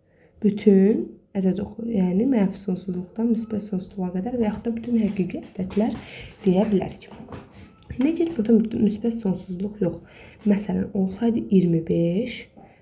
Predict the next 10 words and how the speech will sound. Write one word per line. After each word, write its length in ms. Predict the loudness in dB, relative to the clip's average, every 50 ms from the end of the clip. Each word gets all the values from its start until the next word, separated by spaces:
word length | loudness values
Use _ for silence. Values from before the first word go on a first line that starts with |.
| _ _ _ _ _ _ -20 _ -2
e, 100 | 0 2 2 2 2 0 2
məsələn, 400 | 2 0 0 0 -2 2 4 4
iyirmi 180 | 4 4 4 2 0
beş 160 | 0 0 -4
də 80 | -2 -2
daxil 340 | -4 -6 -6 -4 -4 -2 -2
olsaydı. 440 | -4 -6 -8 -10 -10 -10 -12 -20 -20 -20 -20 -20 _ _ _ _ -18 -6 0
Gələcəkdi 480 | 4 4 4 4 4 0 -2 -2 0 2
bura 160 | 2 2 2 0
qədər 520 | -2 -6 -4 -2 -2 -2 -2 -4 -6